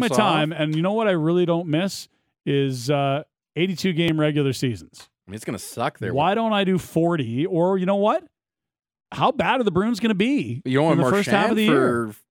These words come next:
Speaker 1: first couple months?
Speaker 2: Grzelcyk, McAvoy, he, like, if they're gonna be dead last and close to Connor Bedard territory, I don't know that they nor Patrice Bergeron wanna reunite.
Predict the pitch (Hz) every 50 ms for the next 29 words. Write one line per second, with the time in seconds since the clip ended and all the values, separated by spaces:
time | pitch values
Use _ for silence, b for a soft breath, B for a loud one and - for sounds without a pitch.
0 | _ - 143 131 - - - 151 127 120 127 113 110 107 110 131 190 214 139 120
1 | 120 139 170 220 240 - 254 262 240 233 233 - 170 156 160 190 226 233 - 240
2 | 233 220 226 226 226 226 226 220 196 - - 208 214 226 226 233 233 233 226 214
3 | - _ _ _ _ _ _ _ _ _ _ _ _ _ _ _ _ _ _ _
4 | - 170 170 - - 208 175 147 139 208 247 285 277 311 247 233 202 202 196 196
5 | 190 185 160 131 120 110 160 170 180 190 160 156 151 156 165 180 185 - - 180
6 | 156 147 - - - 151 147 165 180 - - - - 180 170 160 156 151 151 147
7 | 139 - _ _ _ _ _ _ _ _ _ _ _ _ _ _ _ _ _ _
8 | _ _ _ _ - 165 165 165 160 156 143 139 135 156 175 175 - 214 202 208
9 | 214 - - 214 214 226 254 262 - - _ - 165 226 285 311 294 254 233 220
10 | 208 196 - _ _ _ _ _ _ _ _ _ _ _ 131 123 131 175 240 262
11 | 226 170 156 160 170 160 - _ _ - 147 156 170 196 247 320 339 - 180 180
12 | - - 175 165 135 123 135 156 151 147 123 127 156 139 139 135 131 135 139 160
13 | - 165 143 151 147 139 127 135 131 123 117 107 95 87 76 71